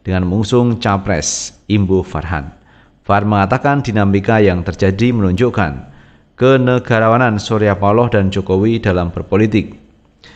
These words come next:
Bahwa ada perbedaan hal yang wajar, tetapi semua dilakukan dalam rangka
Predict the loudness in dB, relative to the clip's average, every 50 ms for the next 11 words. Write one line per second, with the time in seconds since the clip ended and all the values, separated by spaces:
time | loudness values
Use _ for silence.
0 | -20 _ _ _ -2 0 2 4 4 4 2 0 -2 -4 -4 0 0 0 2 2
1 | 0 2 0 0 2 2 2 2 0 0 0 0 0 2 2 2 2 0 -2 -4
2 | -8 -16 -10 -4 -2 -2 0 -2 -2 -2 -2 0 0 0 0 -2 -4 -8 -12 -10
3 | -6 -4 -4 -4 -2 -2 -2 -2 -2 -2 -4 -2 -2 0 0 -2 -2 -2 -4 -6
4 | -6 -4 -4 -2 0 0 -2 -2 -6 -10 -16 -20 _ -20 -20 -20 _ _ -4 -2
5 | 0 2 2 0 0 -2 -2 -2 -2 -2 -6 -4 -2 0 2 2 2 0 -2 -4
6 | -8